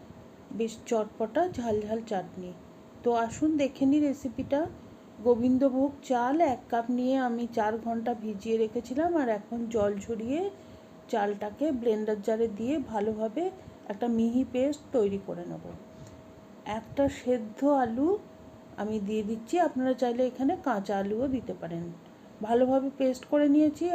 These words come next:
আর এইটা আমি দুবারে তৈরি করেছি। প্রত্যেকবারে অর্ধেক করে আলু দিয়ে আর চাল দিয়ে আমি পেস্টটা তৈরি করেছি। আর খুব একটা জল কিন্তু দেওয়া যাবে না, মিশ্রণটা পাতলা হয়ে গেলে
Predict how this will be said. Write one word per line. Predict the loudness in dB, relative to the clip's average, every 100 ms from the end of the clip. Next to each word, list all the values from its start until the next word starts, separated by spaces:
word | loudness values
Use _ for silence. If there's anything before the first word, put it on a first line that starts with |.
| 4
আর | 4 2 -6 -20 -20 -20 -20 -20 -20 -10 -2
এইটা | -2 2 2 4
আমি | 4 4 2 -8 -18 -18 -16 0
দুবারে | 4 4 4 4 6 2 2
তৈরি | 2 2 0 -4
করেছি। | -6 -6 -10 -14 -16 -20 -20 -20 -20 -2
প্রত্যেকবারে | 0 2 0 0 2 4 6 6
অর্ধেক | 2 0 -4 2
করে | 4 4 2
আলু | 0 -4 -2
দিয়ে | 0 2 0 -6 -20 -20 -14 -10
আর | -8 -4
চাল | -2 0 0 0
দিয়ে | 0 2 2
আমি | 0 -2 -6 -6 -12 -20 -4
পেস্টটা | -2 -2 -2 -4 4
তৈরি | 4 4 2
করেছি। | 2 2 2 4
আর | 4 0
খুব | 0 0
একটা | 2 2 2
জল | 2 2 0
কিন্তু | -2 -2 -2 2
দেওয়া | 4 4
যাবে | 2 0 0
না, | 0 4
মিশ্রণটা | 2 2 -2 -2 -2 -2
পাতলা | -4 -4 -2 -2
হয়ে | 2 0
গেলে | 0 0 2